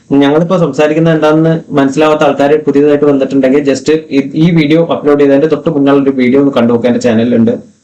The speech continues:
അപ്പൊ നിങ്ങൾക്ക് മനസ്സിലാവും ഞങ്ങൾ എന്തിനെ പറ്റിയിട്ടാണ് പറയുന്നത്. പിന്നെ ലാസ്റ്റ് ആയിട്ട് വന്നൊരു, ആ,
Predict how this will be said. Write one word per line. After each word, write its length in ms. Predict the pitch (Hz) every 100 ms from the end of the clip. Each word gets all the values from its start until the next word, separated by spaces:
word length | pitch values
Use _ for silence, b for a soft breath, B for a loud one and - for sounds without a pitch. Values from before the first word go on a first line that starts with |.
| _ -
അപ്പൊ 120 | 135
നിങ്ങൾക്ക് 260 | 139 139 131
മനസ്സിലാവും 340 | 117 139 127
ഞങ്ങൾ 220 | 120 123
എന്തിനെ 220 | 117 123
പറ്റിയിട്ടാണ് 340 | 123 120 120 113
പറയുന്നത്. 440 | 110 110 110 120 - _ b b
പിന്നെ 180 | 170 196
ലാസ്റ്റ് 320 | 180 156 156
ആയിട്ട് 140 | 160 165
വന്നൊരു, 260 | 156 156
ആ, 460 | 147 - - 147